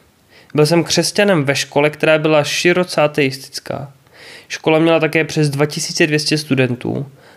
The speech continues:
a kultura byla také hodně odlišná od té, s jakou jsem se cítil v Nepálu.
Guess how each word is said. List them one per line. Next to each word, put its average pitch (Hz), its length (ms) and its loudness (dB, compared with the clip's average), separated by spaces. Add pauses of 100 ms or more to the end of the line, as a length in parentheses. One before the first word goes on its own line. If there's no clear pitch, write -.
(140)
a 139 80 -2
kultura 170 540 2
byla 156 260 2
také 151 440 -2
hodně 127 260 0
odlišná 123 580 0
od 113 180 -4
té, 120 340 -2 (440)
s - 100 -8
jakou 135 240 0
jsem 135 160 0
se 135 100 0
cítil 123 400 -2
v 120 60 -8
Nepálu. 117 440 -6